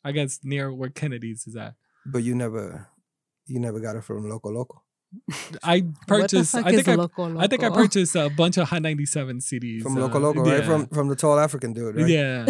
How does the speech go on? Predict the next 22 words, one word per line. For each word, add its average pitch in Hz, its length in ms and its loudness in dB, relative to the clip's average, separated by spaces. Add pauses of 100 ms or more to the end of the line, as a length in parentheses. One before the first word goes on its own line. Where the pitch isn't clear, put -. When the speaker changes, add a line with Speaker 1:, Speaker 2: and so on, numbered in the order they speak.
(240)
Speaker 3:
<laughs> - 240 -16
Where - 380 -2
Speaker 1:
I 185 80 6
Speaker 3:
he 254 60 6
Speaker 1:
used 208 120 4
Speaker 3:
be 202 60 4
Speaker 1:
to 160 60 2
get, 156 140 6
Speaker 3:
at? - 60 -2
Speaker 1:
oh, 359 280 2
I 156 100 2
used 220 160 0
to 196 60 -4
get 139 260 -2
a, 160 160 -2 (240)
a 151 100 0
lot 156 300 0
of 131 100 -4
albums. 131 560 -6 (240)
'Cause 185 140 4
back 214 260 2
then, 190 340 2